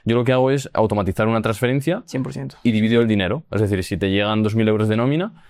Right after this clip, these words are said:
Speaker 1: divides el dinero para gastos a otra cuenta para que sepas lo que puedes gastar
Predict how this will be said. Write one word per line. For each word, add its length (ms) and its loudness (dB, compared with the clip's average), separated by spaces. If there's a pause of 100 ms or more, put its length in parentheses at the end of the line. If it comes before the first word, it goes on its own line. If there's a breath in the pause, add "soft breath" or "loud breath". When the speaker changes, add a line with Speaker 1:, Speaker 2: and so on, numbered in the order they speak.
(160 soft breath)
Speaker 1:
divides 340 2
el 80 2
dinero 300 2
para 180 2
gastos 340 0
a 60 2
otra 160 0
cuenta 380 0 (100)
para 160 0
que 60 0
sepas 240 0
lo 80 2
que 80 0
puedes 140 0
gastar 340 0